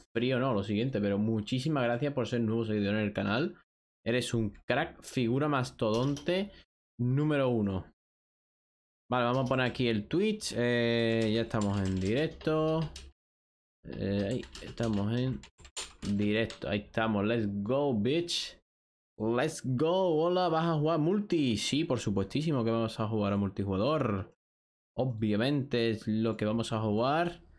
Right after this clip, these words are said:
A tope. Vale, yo estoy escuchando el juego, así que de, de puta madre. Sí lo vamos a dejar. Vamos a quitar esto ya, que me veáis, por favor. <laughs>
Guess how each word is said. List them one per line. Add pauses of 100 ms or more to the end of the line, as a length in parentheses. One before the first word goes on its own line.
(880)
A
tope.
Vale,
yo
estoy
escuchando
el
juego,
así
que
de,
de
puta
madre.
Sí
lo
vamos
a
dejar.
Vamos
a
quitar
esto
ya,
que
me
veáis,
por
favor.
<laughs>